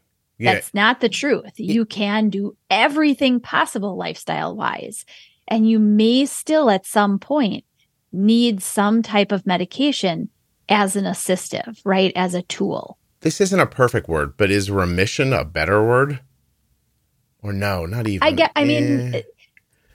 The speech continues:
Speaker 2: in a way, I mean, even those in remission, though, in terms of,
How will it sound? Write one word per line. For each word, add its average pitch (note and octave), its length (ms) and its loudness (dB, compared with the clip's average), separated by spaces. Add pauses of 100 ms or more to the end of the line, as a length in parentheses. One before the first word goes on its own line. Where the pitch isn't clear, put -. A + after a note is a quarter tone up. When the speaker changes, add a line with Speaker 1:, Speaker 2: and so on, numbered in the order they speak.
(140)
Speaker 2:
in D#4 200 0
a F4+ 100 2
way, C#4 280 2
I B3+ 80 0
mean, B3+ 200 2
even B3+ 440 0
those G#3 320 2
in G3+ 160 2
remission, F#3+ 640 -2
though, F3+ 380 -2
in G3 200 0
terms F3+ 340 -2
of, F3+ 140 -4